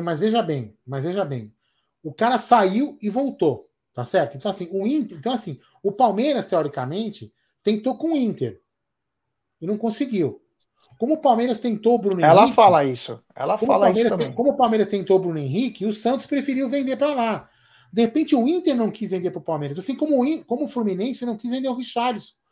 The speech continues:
Speaker 1: pro Palmeiras. Aí é uma questão de rivalidade, de coisa, né? Aí não é, aí não,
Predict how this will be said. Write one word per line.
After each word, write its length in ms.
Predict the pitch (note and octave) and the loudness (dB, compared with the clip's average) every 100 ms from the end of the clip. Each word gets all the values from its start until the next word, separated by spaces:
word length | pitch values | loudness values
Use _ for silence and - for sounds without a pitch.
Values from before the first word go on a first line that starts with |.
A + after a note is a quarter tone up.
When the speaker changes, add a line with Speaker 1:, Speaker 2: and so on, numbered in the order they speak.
| _ - | _ -18
Speaker 1:
pro 100 | D#3+ | -4
Palmeiras. 580 | F3 D#3 C#3+ A#2 - _ _ _ _ - | -2 -2 -4 -8 -12 _ _ _ _ -2
Aí 120 | F#3+ | 0
é 40 | |
uma 120 | A#3+ C4 | 2 0
questão 280 | A#3 A3 | -4 -4
de 80 | B3 | -2
rivalidade, 1000 | A3+ A#3+ B3 C4 G3 G#3 A#3+ G#3+ D3+ B2 _ _ - | -2 2 2 0 -2 0 0 -2 -4 -10 _ _ -16
de 160 | D3+ | -14
coisa, 340 | G#3+ A#3+ A#3+ F#3 | -6 0 0 0
né? 200 | G3+ B3 | -4 -4
Aí 160 | F#3 A#3+ | -4 -2
não 140 | C#4 | -2
é, 80 | C4+ | -4
aí 160 | G3+ A3+ | -4 -2
não, 240 | C#4 G#3 | -4 -6